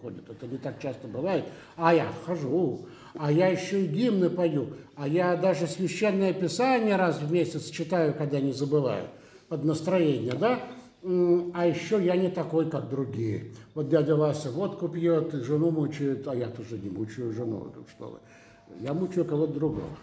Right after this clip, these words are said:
А, а я, э, "Господи, никого не убил, я же не зарезал, я не застрелил".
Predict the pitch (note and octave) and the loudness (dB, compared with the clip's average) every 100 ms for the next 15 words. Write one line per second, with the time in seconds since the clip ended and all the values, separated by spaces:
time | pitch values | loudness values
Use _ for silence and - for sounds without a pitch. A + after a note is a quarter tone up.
0 | - - - - - - - - D3+ D#3 | -20 -20 -20 -20 -20 -20 -16 -2 2 6
1 | D#3 D#3 D3+ D3+ D#3 D3+ D3 D3+ G3+ A3+ | 6 4 4 4 2 2 2 4 4 4
2 | G3 - - - G3 F#3+ F#3+ F#3 F3 E3+ | 2 -6 -16 -6 0 2 4 4 2 0
3 | G3 G3 G3 G#3+ G#3 G#3+ A3 A3 A#3 A3+ | 0 -2 2 2 4 6 6 6 6 4
4 | F#3 G#3+ A#3 G3+ F3 E3+ D3+ F3 D#3+ F3 | 4 4 4 4 4 2 0 0 2 2
5 | F3 A3+ E3+ F3+ D#3+ E3 E3+ D#3+ E3 F#3 | 2 2 2 2 4 4 4 2 -2 0
6 | F#3+ F#3 A#3 A3 | 2 4 6 4